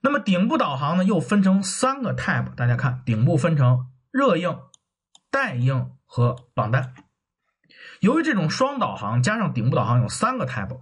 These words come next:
所以从视觉上感觉略有一些笨重。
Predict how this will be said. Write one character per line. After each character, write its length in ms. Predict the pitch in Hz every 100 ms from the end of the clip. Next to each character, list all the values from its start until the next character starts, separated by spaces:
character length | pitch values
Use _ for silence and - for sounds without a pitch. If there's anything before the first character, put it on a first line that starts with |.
| -
所 160 | 170
以 20 |
从 140 | 175 214
视 240 | - 277
觉 100 | 170 127
上 200 | 127 -
感 280 | 117 95
觉 160 | 92 104
略 320 | 151 202 160
有 160 | 104 82
一 20 |
些 160 | - 123
笨 300 | - 180 65
重。 180 | -